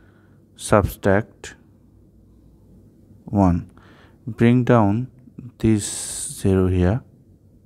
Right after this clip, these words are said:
Three goes into ten three times. Three times three, nine.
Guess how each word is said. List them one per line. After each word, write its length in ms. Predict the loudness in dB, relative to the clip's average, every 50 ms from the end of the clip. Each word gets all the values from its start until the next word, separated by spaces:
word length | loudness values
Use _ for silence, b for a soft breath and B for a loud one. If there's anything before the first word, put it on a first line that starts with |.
| _ _ _ _ _ _ _ _ _ _ _ -20 _ -20 -20 -20 -20 -20 -20 -20 B B B B B B B B B B B B -2
Three 220 | 4 6 6 6
goes 300 | 6 4 2 2 2 2
into 360 | 0 0 0 0 -2 -2 -4 -4
ten 460 | -4 -2 -2 0 0 0 -2 -6 -10 _ _ -12
three 220 | -4 -2 -2 -2
times. 580 | 0 2 2 2 2 0 0 -4 -8 -18 -20 -20 _ _ _ _
Three 160 | -4 -2 -2 0
times 360 | 0 0 2 2 0 -2 -4
three, 260 | -8 -4 -2 0 0
nine. 400 | 0 0 0 2 0 0 -2 -4